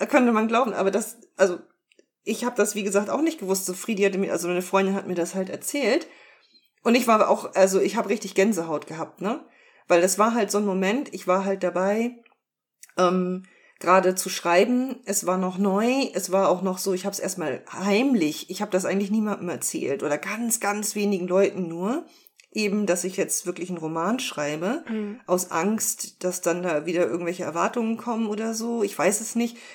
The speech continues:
Speaker 1: Ich wollte das erstmal nicht groß an die große Glocke hängen. Ich wollte auch dieses kleine Pflänzchen, was da gerade entstand, nicht gleich irgendwelcher komischen Kritik aussetzen.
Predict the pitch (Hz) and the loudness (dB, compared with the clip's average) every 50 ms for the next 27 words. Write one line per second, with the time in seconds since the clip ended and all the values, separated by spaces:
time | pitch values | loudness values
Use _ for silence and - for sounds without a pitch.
0 | - - - 185 - - 208 214 202 202 180 147 160 156 - - 170 170 - 175 | -18 -16 -14 -12 -8 -4 -2 -2 -2 -2 -4 -4 -6 -6 -4 -6 -6 -6 -6 -8
1 | 160 160 175 165 - - _ - 160 156 - - 165 170 170 170 160 160 165 - | -8 -8 -8 -10 -12 -12 _ -8 -8 -8 -8 -10 -10 -10 -10 -6 -6 -6 -4 -4
2 | 165 156 - 170 185 - 190 185 180 170 - 175 170 170 160 170 - - 165 156 | -6 -2 -2 -2 -2 0 -2 -4 -4 -2 -2 -2 -2 -2 -2 -6 -6 -8 -8 -8
3 | 170 165 - - - - - - _ _ - - - 185 175 180 190 190 190 - | -8 -8 -10 -12 -16 -20 -20 -20 _ _ -8 -4 0 2 4 4 4 2 0 0
4 | 196 196 185 208 240 - - - 190 185 175 196 190 - 175 175 - - 123 156 | -2 0 2 2 0 0 -2 -4 -4 -4 -4 -4 -4 -4 -6 -6 -4 -2 0 0
5 | 185 185 160 131 170 180 - - - 127 139 175 175 - 185 185 185 - - 156 | 2 2 0 -2 -4 -6 -8 -8 -6 -6 -6 -6 -6 -6 -6 -8 -8 -6 -6 -6
6 | 120 117 170 - 113 135 165 165 160 151 156 165 180 175 185 - 190 180 180 180 | -6 -6 -6 -6 -6 -6 -6 -6 -6 -6 -6 -6 -6 -8 -6 -4 -4 -4 -4 -4
7 | - - 180 185 - - - - - 202 - 185 190 208 208 - 214 208 208 - | -6 -8 -10 -10 -12 -14 -16 -14 -14 -12 -10 -8 -8 -8 -8 -8 -8 -8 -8 -8
8 | - 214 214 214 | -6 -6 -8 -8